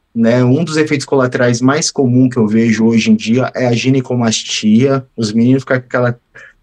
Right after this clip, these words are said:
aquela tetinha parecendo de mulher mesmo pra baixo e eles não param de tomar, não fazem tratamento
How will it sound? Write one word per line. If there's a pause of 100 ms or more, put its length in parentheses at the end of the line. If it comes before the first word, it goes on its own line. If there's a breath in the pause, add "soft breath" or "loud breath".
(120)
aquela
tetinha
parecendo
de
mulher
mesmo
pra
baixo
e
eles
não
param
de
tomar,
não
fazem
tratamento